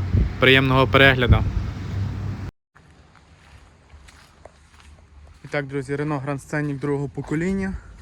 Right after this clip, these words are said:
Автомобіль іде на літній гумі, на лінзованій оптиці. Це наш Grand Scenic. На шкіряному салончику, безключовий доступ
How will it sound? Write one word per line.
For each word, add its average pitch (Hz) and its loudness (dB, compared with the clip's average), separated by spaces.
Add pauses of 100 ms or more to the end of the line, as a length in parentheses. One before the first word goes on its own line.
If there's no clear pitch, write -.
(120)
Автомобіль 143 -6
іде 135 -6
на 135 -6
літній 139 -8
гумі, 185 -4 (1800)
на 135 -4
лінзованій 139 -2
оптиці. 180 -2 (2250)
Це - -6
наш 139 -2
Grand 151 0
Scenic. 185 0 (1900)
На 139 -8
шкіряному 139 -2
салончику, 175 -2
безключовий 139 -4
доступ 170 -2